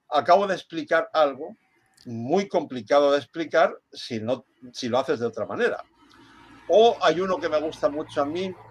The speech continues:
eh, para casi todos nosotros,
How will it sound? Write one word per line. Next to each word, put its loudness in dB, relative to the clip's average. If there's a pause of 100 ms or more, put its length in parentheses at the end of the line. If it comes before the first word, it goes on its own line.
(560)
eh, 2 (760)
para 6
casi -2
todos -2
nosotros, -6